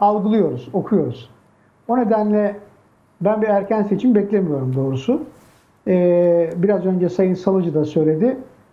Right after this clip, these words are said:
Erken seçim ihtimali giderek azalıyor dedi ki, e, bakın, e,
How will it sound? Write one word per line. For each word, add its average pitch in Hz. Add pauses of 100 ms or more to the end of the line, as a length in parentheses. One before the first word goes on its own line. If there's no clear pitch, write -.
(220)
Erken 185
seçim 196
ihtimali 175
giderek 170
azalıyor 185
dedi 233
ki, 180 (460)
e, 175 (460)
bakın, 214 (720)
e, 180